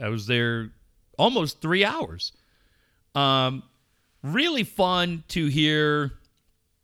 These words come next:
what they have planned for next year, which is the fiftieth anniversary, and, and looking further down the road. Um,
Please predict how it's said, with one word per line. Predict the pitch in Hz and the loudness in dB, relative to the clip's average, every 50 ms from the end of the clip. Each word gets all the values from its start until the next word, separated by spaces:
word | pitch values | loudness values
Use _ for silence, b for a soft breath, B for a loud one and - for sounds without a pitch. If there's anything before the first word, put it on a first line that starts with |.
| _ _ _ _ _ | _ _ _ _ _
what | - 127 135 151 - | -4 -2 0 0 0
they | 170 156 139 131 | 2 0 2 2
have | 156 143 143 123 - | 2 0 0 -2 -4
planned | - - 165 151 151 147 143 147 - | -6 -6 -4 -2 -2 -2 -2 -4 -6
for | - 139 117 | -6 -6 -2
next | 113 139 185 185 - - - | 0 0 0 0 -4 -6 -4
year, | 247 247 262 262 | -4 -4 -4 -4
which | 196 165 131 - 147 | -6 -8 -8 -6 -8
is | 131 120 110 | -8 -8 -8
the | - 127 | -8 -10
fiftieth | 104 - - 147 - - 151 - 143 147 | -8 -4 -4 -6 -4 -4 -6 -6 -4 -2
anniversary, | 131 127 127 127 110 101 131 147 175 185 - - - 208 214 208 214 214 - - | -2 0 0 -2 -4 -4 -4 -4 -4 -4 -6 -6 -6 -6 -6 -6 -6 -8 -8 -4
and, | - 143 139 131 127 123 - | -2 -2 -2 -2 -4 -8 -6
and | 127 135 131 135 147 | -4 -4 -4 -4 -6
looking | 160 151 - 156 131 | -8 -8 -8 -8 -8
further | - - 147 143 127 127 | -6 -4 -4 -2 -2 -4
down | 117 117 117 110 110 104 | -2 -2 -2 -2 -2 -4
the | 95 92 | -4 -4
road. | 87 82 71 62 57 - _ _ - _ _ _ _ _ _ _ _ _ _ | -4 -6 -6 -8 -12 -18 _ _ -20 _ _ _ _ _ _ _ _ _ _
Um, | - 107 104 104 104 101 101 95 92 92 98 | -6 -4 -2 -2 -2 -2 -4 -4 -6 -6 -10